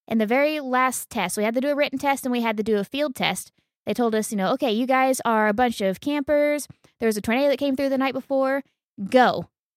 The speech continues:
And they released us, and there are six of us who are wilderness first trained. We walked out there, and about on an acre, there's about seven to nine bodies lying about, and we all had to perform triage. We had to, uh,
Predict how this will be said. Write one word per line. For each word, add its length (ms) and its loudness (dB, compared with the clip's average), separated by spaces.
And 380 0
they 220 0
released 420 -2
us, 340 0
and 520 -2
there 160 0
are 60 0
six 300 -6
of 120 -4
us 260 0
who 100 0
are 160 2
wilderness 460 -2
first 260 -4
trained. 200 -2
We 80 -2
walked 260 0
out 160 -2
there, 80 -2
and 100 -2
about 260 0
on 80 0
an 200 -2
acre, 380 -2
there's 240 -4
about 520 -4
seven 340 0
to 120 -4
nine 260 0
bodies 560 -2
lying 260 -4
about, 260 -6
and 120 -2
we 100 2
all 140 2
had 240 -4
to 100 -8
perform 340 -8
triage. 580 0
We 100 -4
had 300 -2
to, 320 -2
uh, 320 0